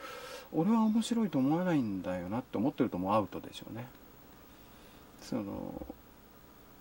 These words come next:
一番多分ね、漫画が原作で難しいのは、その漫画が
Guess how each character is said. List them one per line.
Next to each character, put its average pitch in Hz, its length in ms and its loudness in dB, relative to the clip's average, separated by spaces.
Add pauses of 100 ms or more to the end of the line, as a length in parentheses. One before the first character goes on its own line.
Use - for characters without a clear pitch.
(1160)
一 170 220 -2
番 254 220 6
多 233 140 2
分 139 160 2
ね、 110 80 2
漫 107 300 -4
画 104 160 -6
が 104 140 -6
原 107 200 -6
作 98 200 -12
で 95 240 -6 (500)
難 113 260 -4
し 110 180 -4
い - 20 0
の 87 180 -6
は、 92 120 -6
そ 113 120 -6
の 107 80 0
漫 120 240 -2
画 131 100 0
が 127 160 0